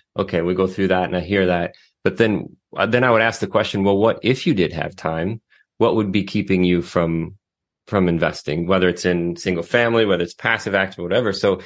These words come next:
just keep walking yourself down this line. I think you make a great point, Jen, when you say, um, an accountability partner. Again, expanding your association. Don't be afraid to get outside of the physician world and build those relationships with other people as well, too.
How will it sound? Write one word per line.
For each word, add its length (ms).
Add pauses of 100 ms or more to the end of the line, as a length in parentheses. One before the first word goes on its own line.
(180)
just 200
keep 240
walking 420
yourself 380
down 200
this 200
line. 320
I 60
think 180
you 40
make 200
a 40
great 360
point, 400 (340)
Jen, 300
when 160
you 80
say, 420
um, 640
an 160
accountability 680
partner. 340
Again, 260
expanding 600
your 100
association. 840
Don't 480
be 160
afraid 480
to 100
get 120
outside 480
of 80
the 80
physician 480
world 440 (480)
and 460
build 320
those 220
relationships 580
with 160
other 160
people 320
as 100
well, 200
too. 320